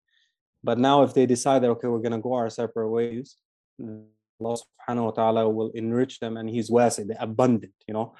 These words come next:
So there's no short-, uh, there's no shortage of, uh, wealth or abundance out there with Allah subhanahu wa ta'ala. So it should never be an excuse where we, this situation turns into a very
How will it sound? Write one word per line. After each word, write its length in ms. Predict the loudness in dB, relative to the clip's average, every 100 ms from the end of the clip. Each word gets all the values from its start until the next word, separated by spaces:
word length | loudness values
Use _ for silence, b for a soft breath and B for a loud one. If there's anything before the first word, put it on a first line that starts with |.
| b b -6
So 220 | 2 4
there's 260 | 6 4 6
no 280 | 6 6 4
short-, 480 | 2 4 6 4
uh, 260 | -6 -6 -4 -2
there's 160 | -2
no 120 | 0
shortage 480 | 0 2 2 4 2
of, 360 | -2 -4 -4 -4 _ -16
uh, 300 | -12 -10 -8 -4 4
wealth 280 | 6 6 6
or 260 | 2 -2 -4
abundance 560 | -8 0 2 4 2 0
out 260 | 0 0 2
there 300 | 0 0 -6
with 160 | -6 -6
Allah 220 | -2 -2 -2
subhanahu 340 | -6 -8 -8 -8
wa 60 | -10
ta'ala. 220 | -12 -14 -18 B B B
So 140 | -2
it 60 | 0
should 120 | 4
never 240 | 4 6 6
be 300 | 6 6 4
an 240 | 0 -4
excuse 500 | -6 -6 0 0 0
where 140 | 0
we, 160 | 0 -2 -6 -12
this 280 | -6 -4 -4 -8 -8
situation 460 | -2 0 0 -4
turns 320 | -6 -4 -4
into 240 | -6 -8 -4
a 40 |
very 460 | 2 4 6 2